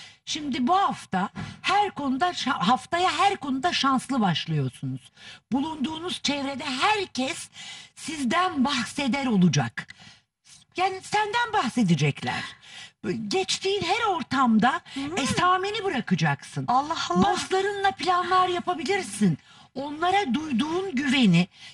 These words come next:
Speaker 1: geçtiğimiz haftalarda sorgularken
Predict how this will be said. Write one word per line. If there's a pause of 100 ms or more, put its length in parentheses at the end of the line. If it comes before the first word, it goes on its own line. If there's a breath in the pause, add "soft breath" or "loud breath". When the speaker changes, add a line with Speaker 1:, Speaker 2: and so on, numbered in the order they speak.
(100)
Speaker 1:
geçtiğimiz
haftalarda
sorgularken